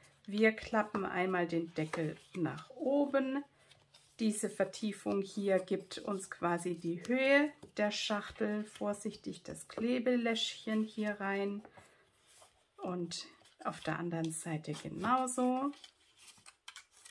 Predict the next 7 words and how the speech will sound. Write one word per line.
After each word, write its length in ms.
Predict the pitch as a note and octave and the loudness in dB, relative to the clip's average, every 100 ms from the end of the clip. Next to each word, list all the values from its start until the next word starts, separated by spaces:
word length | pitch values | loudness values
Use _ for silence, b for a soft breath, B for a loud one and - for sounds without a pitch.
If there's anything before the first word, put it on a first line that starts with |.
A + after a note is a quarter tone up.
| - _ - - _ _ _ - - - - - - - _ - - - - - - - - - | -20 _ -20 -20 _ _ _ -20 -20 -20 -20 -20 -18 -20 _ -20 -20 -20 -14 -10 -10 -10 -16 -2
Und 160 | A#3 A#3 | 0 2
dann 180 | F#3 G3 | 2 4
haben 160 | G#3 | 4
wir 120 | G3+ | 4
quasi 420 | F#3 - F3+ F3+ G3 | 2 2 0 2 0
schon 260 | - G3 | 2 0
eine 460 | - F3+ F3 E3 | 0 0 2 2